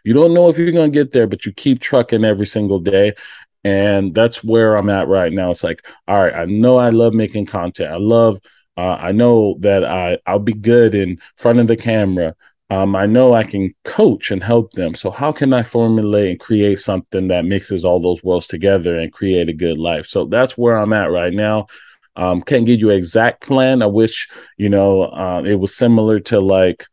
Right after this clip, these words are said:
what I grew up, like, your age, where I was like, "You know what? At, you know, when I was younger, I'm gonna be an M L B player," and you knew what you're gonna do. At this point, I can't,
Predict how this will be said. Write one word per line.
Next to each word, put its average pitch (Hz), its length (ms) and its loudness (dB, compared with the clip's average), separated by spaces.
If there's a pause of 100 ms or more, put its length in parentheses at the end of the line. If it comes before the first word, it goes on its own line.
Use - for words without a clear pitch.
(340)
what 98 260 0
I 95 220 2
grew 101 380 0
up, 110 180 2
like, 90 200 0
your 107 280 2
age, 110 320 2
where 95 180 2
I 95 40 4
was 92 140 0
like, 87 180 -2
"You 135 80 -2
know 156 140 0
what? 143 260 2 (240)
At, 90 400 -2 (200)
you 92 120 -8
know, 78 180 -6
when 101 220 -6
I 104 60 0
was 101 120 0
younger, 104 440 0 (320)
I'm 123 120 4
gonna 123 160 6
be 113 120 4
an 98 80 0
M 104 140 0
L 98 100 2
B 90 140 -2
player," 85 240 -2
and 95 100 -2
you 113 120 4
knew 117 720 6
what 110 200 -2
you're 107 120 2
gonna 95 220 0
do. 90 180 2
At 117 140 2
this 156 180 2
point, 156 300 2
I 120 40 0
can't, - 320 -2